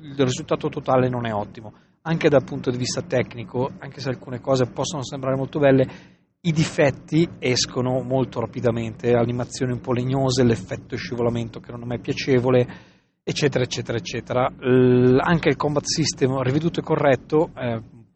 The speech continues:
magari ispirandosi a Dark Souls, ma mi sembra un po' una bestemmia, nel senso che non viene minimamente, eh, toccato il titolo di From Software da, da Alex, con tutto che possa esserci piaciuto anche, eh.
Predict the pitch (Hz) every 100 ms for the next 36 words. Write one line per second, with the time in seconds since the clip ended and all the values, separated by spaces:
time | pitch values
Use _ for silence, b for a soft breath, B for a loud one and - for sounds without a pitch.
0 | _ 117 117 117 - 123 113 113 110 120
1 | 113 107 - 127 120 113 110 - 110 113
2 | 107 120 113 - 131 107 98 101 104 104
3 | 104 - b b b _ _ _ _ 120
4 | 120 117 123 127 127 123 120 104 123 123
5 | 120 - 117 127 113 123 104 - 113 120
6 | 101 98 110 107 123 - - 104 101 98
7 | 98 _ _ _ _ _ _ _ _ _
8 | _ 90 107 110 104 - 101 113 - 104
9 | - 110 - 101 - - 104 - 123 107
10 | 95 92 131 - - -